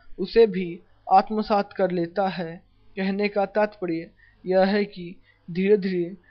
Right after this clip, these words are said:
संस्कृति व्यक्ति के व्यक्तित्व का एक हिस्सा बन जाती है। समाजीकरण की सातवीं विशेषता यह है कि इस प्रक्रिया के द्वारा ही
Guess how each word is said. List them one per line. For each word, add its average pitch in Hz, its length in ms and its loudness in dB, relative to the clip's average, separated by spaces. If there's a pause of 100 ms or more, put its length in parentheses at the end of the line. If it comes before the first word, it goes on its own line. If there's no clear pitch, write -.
(120)
संस्कृति 214 600 -4
व्यक्ति 226 360 0
के 190 240 -6 (380)
व्यक्तित्व 233 460 -4
का 180 400 -6 (280)
एक 196 180 4
हिस्सा 214 340 -2
बन 180 240 -2
जाती 170 480 -4
है। - 240 -14 (500)
समाजीकरण 180 640 -2
की 175 340 -14 (340)
सातवीं 190 440 2
विशेषता 196 580 0
यह 175 220 0
है 190 260 -2
कि 180 320 -12 (420)
इस - 120 -6
प्रक्रिया 185 480 -2
के 214 200 0
द्वारा 202 360 0
ही 175 340 -6